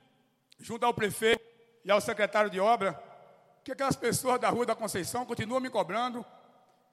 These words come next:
que foi uma indicação desde o governo passado, pelo calçadão, conclusão do calçadão da, da Rua da Conceição, onde as pessoas continuam dividindo seu espaço com os carros, com moto, com cavalo,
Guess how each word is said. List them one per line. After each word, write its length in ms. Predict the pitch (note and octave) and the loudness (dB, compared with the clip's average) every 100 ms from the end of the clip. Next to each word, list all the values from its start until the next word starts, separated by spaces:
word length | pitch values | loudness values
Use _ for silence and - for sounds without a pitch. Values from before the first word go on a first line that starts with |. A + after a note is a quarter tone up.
| _ _ | _ _
que 120 | B3 | -12
foi 160 | G#3+ C#4+ | -4 -2
uma 80 | A#3 | -2
indicação 520 | A#3 A#3 G3 B3+ A#3+ | -4 -2 -2 -2 -4
desde 240 | A#3 B3+ | -2 -2
o 60 | A3+ | -2
governo 320 | G3 A3 A3+ | -6 -6 -6
passado, 580 | A3 E3 G3 G#3+ A3 A3 - - - _ _ _ - | -6 -4 0 0 -2 -8 -18 -20 -20 _ _ _ 0
pelo 180 | A#3+ A#3 | 2 2
calçadão, 640 | A#3 A3 A3 F#3 G3+ B3 | 0 0 0 -2 -4 -6
conclusão 460 | A#3+ A#3 A#3 F3+ C4 | -8 -10 -6 -2 -2
do 80 | |
calçadão 500 | A#3+ A3+ A#3 F#3+ G3+ | 2 0 0 -4 -4
da, 180 | G#3+ G3 | -4 -4
da 300 | F#3 - F#3 | -4 -8 -6
Rua 180 | F3+ G#3+ | -6 -4
da 80 | G3+ | -6
Conceição, 560 | G#3 G3 D#3 G#3+ A#3+ A#3+ - - _ _ _ | -8 -10 -8 -6 -6 -6 -20 -20 _ _ _
onde 180 | G3 A3 | -6 -2
as 80 | A#3 | 0
pessoas 340 | - G3+ A3+ | 0 -2 -2
continuam 380 | - A3+ G3+ B3 | -4 -8 -6 -6
dividindo 360 | A#3 G#3 G3 A3 | -6 -8 -8 -8
seu 140 | A#3+ | -6
espaço 400 | F#3 - A3 G#3+ | -6 -2 -2 -2
com 100 | - | -8
os 140 | F#3 - | -14 -10
carros, 380 | G3 A3+ G#3+ F#3 - _ | -6 -4 -6 -12 -20 _
com 100 | F#3 F3+ | -14 -12
moto, 340 | G3+ A3+ A3+ | -4 -4 -4
com 120 | F#3+ | -14
cavalo, 500 | F#3 D3+ G3 A3+ A3 | -10 -6 0 -2 -2